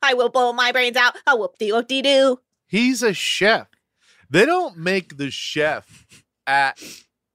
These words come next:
Speaker 2: you know, Chili's or wherever you're getting your birthday song. They don't make the chef come out and sing to you.
Speaker 1: Well, there's no
Speaker 2: It's
Speaker 1: chef.
Speaker 2: just the front of the house.
Speaker 1: You think there's a chef at Chili's?
Speaker 2: Yes. There's a guy back there being like, "Look,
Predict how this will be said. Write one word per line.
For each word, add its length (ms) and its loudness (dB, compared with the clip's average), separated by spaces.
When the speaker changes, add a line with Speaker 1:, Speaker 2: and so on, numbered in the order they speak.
Speaker 2:
you 140 -8
know, 460 -4
Chili's 680 -4
or 120 -4
wherever 380 0
you're 180 2
getting 300 -4
your 140 -4
birthday 580 -6
song. 440 -8
They 80 -2
don't 80 2
make 160 2
the 100 2
chef 360 2
come 160 -4
out 180 -4
and 100 -18
sing 240 -8
to 120 -16
you. 220 -14
Speaker 1:
Well, 180 0
there's 160 4
no 220 2
Speaker 2:
It's 180 0
Speaker 1:
chef. 280 2
Speaker 2:
just 340 0
the 80 -4
front 360 0
of 60 0
the 140 2
house. 260 -6
Speaker 1:
You 100 0
think 160 0
there's 180 2
a 100 6
chef 720 0
at 200 2
Chili's? 600 -2
Speaker 2:
Yes. 680 0
There's 160 0
a 40 2
guy 320 4
back 320 -2
there 240 0
being 260 0
like, 340 -2
"Look, 320 2